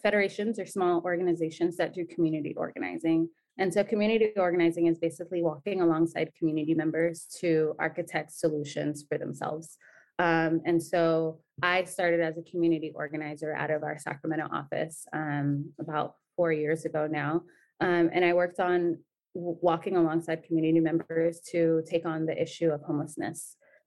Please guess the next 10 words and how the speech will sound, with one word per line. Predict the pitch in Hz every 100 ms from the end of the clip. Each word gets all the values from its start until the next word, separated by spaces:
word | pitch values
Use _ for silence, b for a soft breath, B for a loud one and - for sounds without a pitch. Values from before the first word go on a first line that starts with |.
| -
And, | 165 160 160 160 160 160
you | 165
know, | 160 151
we | 156 160 160 151 151 147 143 - _ _ _ _ _ -
obviously | 180 175 175 170 151
intersect | 170 165 151 147 165
with | 160 160 - -
local | 165 160 165
policy. | - - 160 - 165 202
And | 190 160 160